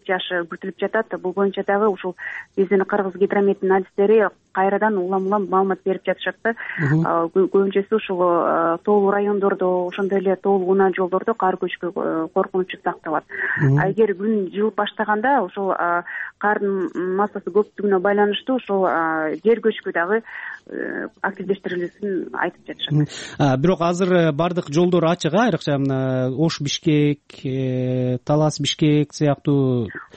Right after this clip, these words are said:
Speaker 2: чоң жолдор азыр ачыкпы?
Speaker 1: А, бүгүнкү күндө ошол, э, Бишкек Ош унаа жолдору, мисалы, Таласка бара турган жолдор, башка жолдор ачык эле. Негизи эле азыркы убактылуу жабык болуп, бул жанагы, а, Сары Таш, Карамык, Дарот,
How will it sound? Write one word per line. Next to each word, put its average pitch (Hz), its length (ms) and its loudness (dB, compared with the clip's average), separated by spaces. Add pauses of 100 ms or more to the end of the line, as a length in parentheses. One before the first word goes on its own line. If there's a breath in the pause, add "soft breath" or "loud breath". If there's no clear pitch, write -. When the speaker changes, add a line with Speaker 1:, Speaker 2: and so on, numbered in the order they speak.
(140)
Speaker 2:
чоң 156 220 2
жолдор 151 280 2
азыр 151 220 2
ачыкпы? - 380 0 (540)
Speaker 1:
А, 196 200 0
бүгүнкү 226 420 0
күндө 233 160 4
ошол, 214 380 4 (180)
э, 185 240 0
Бишкек 208 300 -2
Ош 208 160 -2
унаа 196 180 -2
жолдору, 185 480 -2
мисалы, 175 320 -4
Таласка 202 380 0
бара 190 180 0
турган 175 340 -8
жолдор, 180 280 -6
башка 196 260 -4
жолдор 185 280 -2
ачык 185 260 -2
эле. 226 160 4
Негизи 208 340 2
эле 226 180 4 (460 loud breath)
азыркы 196 400 -2
убактылуу 196 480 0
жабык 196 320 0
болуп, 226 260 -4
бул 190 160 0
жанагы, 190 440 0 (400 loud breath)
а, 165 380 0 (260)
Сары 202 180 0
Таш, 208 220 -4 (100)
Карамык, 202 560 0 (160)
Дарот, 196 400 0